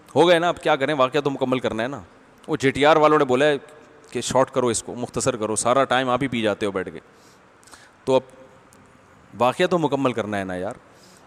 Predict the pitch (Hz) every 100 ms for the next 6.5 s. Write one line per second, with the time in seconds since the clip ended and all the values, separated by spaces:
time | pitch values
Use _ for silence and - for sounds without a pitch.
0 | - - - - _ _ - 170 170 143
1 | 101 - - - - - - - - _
2 | _ - 123 160 180 180 175 143 131 143
3 | 131 123 95 92 87 - - - - -
4 | - - - - - 151 - - - -
5 | 147 - 202 170 185 170 170 165 139 139
6 | 143 117 - 131